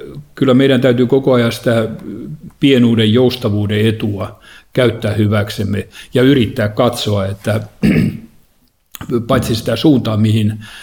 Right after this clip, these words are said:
mihin globaalisti mennään, niin miten me siinä sijoitumme. Ja erityistä, ö, oikeastaan, ö,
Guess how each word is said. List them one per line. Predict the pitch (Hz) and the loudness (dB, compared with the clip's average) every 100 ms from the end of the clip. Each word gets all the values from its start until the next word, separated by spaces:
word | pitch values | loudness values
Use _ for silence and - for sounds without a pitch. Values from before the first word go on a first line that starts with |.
| - - - - | -20 -16 -14 -4
mihin | 120 117 113 110 | 0 2 2 0
globaalisti | 110 139 151 123 117 - | 0 2 2 2 0 -2
mennään, | 113 110 110 110 110 | -2 2 2 2 2
niin | 110 110 - | 2 0 -2
miten | 131 123 131 110 120 | -4 0 2 2 0
me | 117 113 - - | -2 -2 -4 -12
siinä | - 117 107 | -2 0 0
sijoitumme. | 104 120 107 95 101 95 101 _ - - - - _ | 0 0 0 -4 -10 -12 -16 _ -20 -20 -20 -20 _
Ja | 127 120 123 - - | 0 0 0 -6 -2
erityistä, | 143 147 110 113 107 - 107 107 - - _ _ _ _ _ 113 | 2 2 2 0 -2 -4 -6 -6 -10 -20 _ _ _ _ _ -10
ö, | 110 | -6
oikeastaan, | 101 117 107 110 107 131 110 107 - - - - - _ - | -6 -6 -6 -6 -4 0 2 2 -2 -16 -20 -20 -20 _ -12
ö, | 131 - | -12 -12